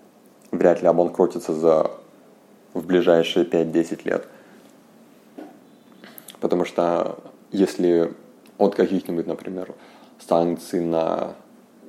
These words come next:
олигархов условно, или просто какие-то новости, акции могут упасть на рынке, ну, потому что они сильно зависят от ожиданий инвесторов, то облигации, они никак, они в этом в плане гораздо более стабильны,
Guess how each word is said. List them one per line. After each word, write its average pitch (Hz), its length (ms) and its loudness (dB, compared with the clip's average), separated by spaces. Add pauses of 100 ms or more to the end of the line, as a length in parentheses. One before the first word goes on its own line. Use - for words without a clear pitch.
(480)
олигархов 85 760 -2
условно, 85 540 -4 (720)
или 82 360 2
просто - 560 0
какие-то 90 380 -4
новости, 87 600 0
акции - 340 -4
могут 87 320 -2
упасть - 500 -2
на 87 160 0
рынке, - 340 -4 (380)
ну, - 120 -4
потому 90 220 -6
что - 140 -4
они 82 100 -2
сильно 85 300 -4
зависят 82 560 -2
от - 320 -2 (160)
ожиданий 82 800 -2
инвесторов, 82 580 -4 (1300)
то 98 360 6
облигации, 95 640 0
они 90 160 -4
никак, 117 560 -4 (180)
они 95 300 0
в 101 60 2
этом 85 340 0
в - 220 -20
плане 98 500 2
гораздо 92 380 0
более 92 260 2
стабильны, 87 520 -8